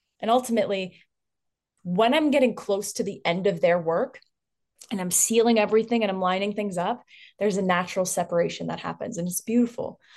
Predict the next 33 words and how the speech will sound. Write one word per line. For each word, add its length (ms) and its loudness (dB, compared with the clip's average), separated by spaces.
I 100 2
grieve 460 -2
because 220 2
I 80 4
love 260 2
them 280 0
and 220 -2
because 240 -6
I've 140 -4
done 180 0
such 460 -4
big 180 0
work 300 -4
on 160 0
them. 320 2
But 160 2
there's 240 4
this 240 0
natural 560 -4
grieving 560 -4
process 600 -8
where 120 -4
they 160 -2
start 240 -2
to 100 -2
learn 220 2
how 100 -2
to 100 0
charge 580 -2
their 200 4
own 160 0
energy 420 -8
and 140 -10